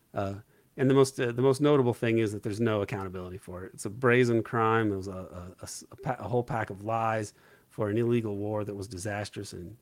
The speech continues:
was disastrous for foreign policy and killed hundreds of thousands of people,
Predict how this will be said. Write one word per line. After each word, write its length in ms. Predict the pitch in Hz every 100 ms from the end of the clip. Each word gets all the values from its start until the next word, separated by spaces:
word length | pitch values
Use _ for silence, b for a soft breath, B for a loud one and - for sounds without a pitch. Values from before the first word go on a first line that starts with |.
| -
was 180 | - 107
disastrous 500 | 107 120 123 131 -
for 100 | 104
foreign 300 | - 107 104
policy 440 | 120 113 - 110
and 120 | 95
killed 280 | - 110 107
hundreds 180 | 104 101
of 80 | 101
thousands 400 | 113 107 98 95
of 60 | -
people, 400 | 113 107 107